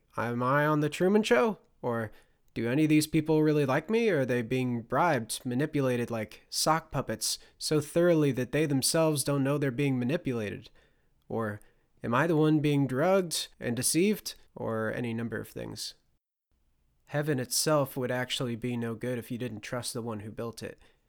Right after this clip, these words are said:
You'd always have, at the back of your mind, some niggling doubt that all this good was really good. Much easier in the end to live in a hell that cannot be any worse underneath than it is on the surface.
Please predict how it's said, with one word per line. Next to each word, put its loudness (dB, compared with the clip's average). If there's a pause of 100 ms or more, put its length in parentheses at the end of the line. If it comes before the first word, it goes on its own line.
(240)
You'd -2
always 2
have, 2
at -10
the -4
back -2
of -12
your -6
mind, -4
some -6 (260)
niggling -2
doubt -6
that -8 (280)
all 0
this -6
good -4 (300)
was -6
really -6
good. -8 (760)
Much -2
easier 4
in 0
the -2
end -2
to -6
live -4
in -2
a -2
hell -2
that -6
cannot -4
be -4
any -4
worse -4
underneath -4
than -4
it -6
is -6
on -6
the -10
surface. -8